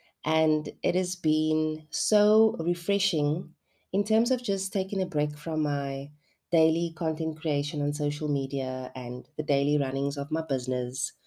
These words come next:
marketing strategy, all of those things. I just get to sit down and chat to you guys about what's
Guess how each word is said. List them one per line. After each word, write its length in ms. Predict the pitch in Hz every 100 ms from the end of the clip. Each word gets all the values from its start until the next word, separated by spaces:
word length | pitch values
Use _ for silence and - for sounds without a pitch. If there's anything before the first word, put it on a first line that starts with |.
| _ - _ -
marketing 520 | 143 143 147 147 143
strategy, 680 | 143 147 143 143 147 135
all 160 | 123 135
of 100 | 131
those 200 | 135 -
things. 540 | 135 123 165 226 233 -
I 80 | 156
just 240 | 156 156
get 180 | 151 151
to 60 | 143
sit 260 | - 196
down 540 | 165 147 143 147 151 147 _ - _ _ _
and 420 | 143 143 139 147 147
chat 220 | 175 170
to 60 |
you 120 | 170 156
guys 300 | 139 143 147
about 320 | 139 135 -
what's 220 | 139